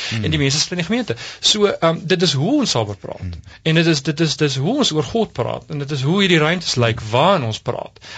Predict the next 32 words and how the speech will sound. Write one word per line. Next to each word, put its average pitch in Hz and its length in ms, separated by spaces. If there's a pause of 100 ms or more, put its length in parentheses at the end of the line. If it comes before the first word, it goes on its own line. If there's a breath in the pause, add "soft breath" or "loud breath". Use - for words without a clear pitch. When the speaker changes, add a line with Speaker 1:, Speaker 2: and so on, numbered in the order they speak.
Speaker 2:
Ek 185 160
is 262 100
versigtig - 440
as 220 60
ons - 60
praat 180 220
oor, 170 100 (140)
oor, 165 140
oor 160 180
sisteme 160 580
en, 120 320
en, 170 160
Speaker 1:
Hmm. 123 100
Speaker 2:
en - 140
die 170 80
strukture. 170 400
Natuurlik, 226 400
kerk 151 240
moet 143 140
struktuur 110 380
hê, 160 180 (220 loud breath)
maar, 160 280
maar 165 120
dis 165 160 (100)
asof 240 360
ons 160 360
sê, 113 600 (560 loud breath)
o-, 196 240
ons 180 220
kan 165 180
praat 254 380
oor, 147 320